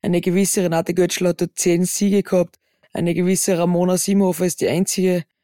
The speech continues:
die was bis jetzt dort zwei Abfahrten hintereinander gewonnen hat, also innerhalb von vierundzwanzig Stunden. Und das grandiose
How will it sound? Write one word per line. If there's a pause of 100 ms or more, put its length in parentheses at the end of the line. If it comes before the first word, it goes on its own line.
(240)
die
was (420)
bis
jetzt
dort
zwei
Abfahrten
hintereinander
gewonnen
hat,
also
innerhalb
von
vierundzwanzig
Stunden. (640)
Und
das
grandiose